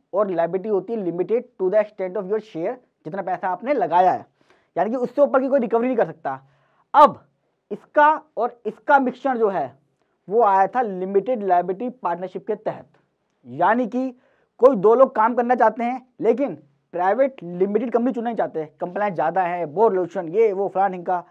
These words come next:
सब चीज़ों को लेके, तो ये कॉन्सेप्ट आया कि भैया आप एक पार्टनरशिप फर्म बना लो जिसका नाम रखेंगे एलएलपी, और उसमें भी लायबिलिटी आपकी लिमिटेड रहेगी, यानी कि इसमें लिमिटेड का मतलब क्या है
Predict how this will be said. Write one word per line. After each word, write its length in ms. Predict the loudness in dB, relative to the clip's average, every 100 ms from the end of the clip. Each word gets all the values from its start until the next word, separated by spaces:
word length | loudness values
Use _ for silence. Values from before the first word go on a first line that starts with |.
| _ _ _ 0
सब 120 | 2
चीज़ों 240 | -2 0
को 80 | 0
लेके, 260 | 0 -4 -8
तो 600 | _ _ _ _ -8 -6
ये 140 | -2
कॉन्सेप्ट 340 | -2 -4 0
आया 220 | 4 4 4
कि 120 | 0
भैया 200 | 0 0
आप 260 | 2 2 2
एक 160 | 0
पार्टनरशिप 400 | -2 0 -2 -4
फर्म 120 | -4 -4
बना 180 | -2
लो 200 | -2 -4 -10 _ _ -12
जिसका 220 | -6 0
नाम 220 | 0 0
रखेंगे 300 | -4 -6 -8 -8
एलएलपी, 460 | -8 -8 -8 -8 -10 _ _ _ -2
और 100 | -2
उसमें 260 | 0 -2
भी 80 | 2
लायबिलिटी 420 | 4 2 2 0
आपकी 280 | 0 -2 -8
लिमिटेड 560 | -8 -4 -4 -4 -4 -4
रहेगी, 320 | -6 -10 -14
यानी 280 | -4 -4 -4
कि 80 | -8
इसमें 200 | -8 -8
लिमिटेड 480 | -8 -6 -6 -6 -6
का 220 | -2 -4 -4
मतलब 280 | -8 -6 -6
क्या 180 | 0 0
है 200 | 0